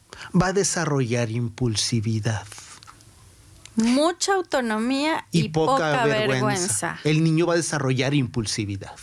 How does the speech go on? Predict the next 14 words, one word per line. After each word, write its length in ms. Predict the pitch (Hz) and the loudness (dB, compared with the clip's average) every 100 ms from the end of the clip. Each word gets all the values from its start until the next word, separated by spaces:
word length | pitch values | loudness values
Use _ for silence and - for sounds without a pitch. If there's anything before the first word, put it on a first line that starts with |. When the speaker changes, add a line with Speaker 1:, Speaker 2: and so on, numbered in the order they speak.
| - | -16
Speaker 2:
Mm. 240 | 214 202 190 - - 180 | -12 -10 -8 -8 -8 -4
Speaker 1:
Si 260 | - 220 | 0 2
el 160 | 214 226 | 4 4
niño 300 | 277 302 285 | 4 4 2
tiene 440 | 190 170 143 98 - - - - _ _ - - _ - - _ | 2 0 0 -6 -12 -20 -20 -20 _ _ -20 -20 _ -20 -20 _
poca 540 | 175 233 - 247 233 233 - - - - _ _ _ - - | 0 0 0 0 0 -2 -12 -20 -20 -20 _ _ _ -20 -2
autonomía 840 | 165 156 156 135 135 131 113 101 - - _ _ _ 226 | 2 2 2 2 2 2 0 -4 -12 -20 _ _ _ 2
y 100 | 180 | 4
mucha 340 | 220 247 214 | 2 0 0
vergüenza 520 | 165 123 127 123 - | 0 2 0 0 0
y 100 | 156 | 2
duda 300 | 135 185 214 | 2 2 0
de 120 | 170 113 | 0 -2
todo, 420 | - 104 113 | -2 -2 -2